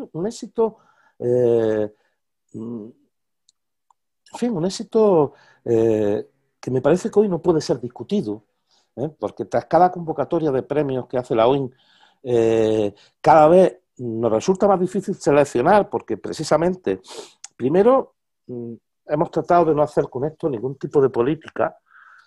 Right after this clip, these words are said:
sino que encargamos a un jurado experto que seleccione esas mejores prácticas. Pero en segundo lugar, la diversidad de iniciativas ha ido creciendo y creciendo a lo largo de los años. Yo, por decirles, en el último,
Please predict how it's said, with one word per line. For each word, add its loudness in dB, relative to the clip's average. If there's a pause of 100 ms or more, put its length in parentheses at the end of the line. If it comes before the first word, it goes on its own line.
(140)
sino -2
que -6
encargamos -2
a 2
un 0
jurado 0
experto -4 (1400)
que -8
seleccione 0
esas 0
mejores -10
prácticas. -8 (380)
Pero 0
en -4
segundo -4
lugar, -6
la 0
diversidad -2 (400)
de -4
iniciativas -4 (340)
ha 4
ido 0
creciendo -2
y -6
creciendo -4
a -2
lo -4
largo -6
de -10
los -10
años. -10 (640)
Yo, 2
por 0
decirles, 2
en 2
el -2
último, -2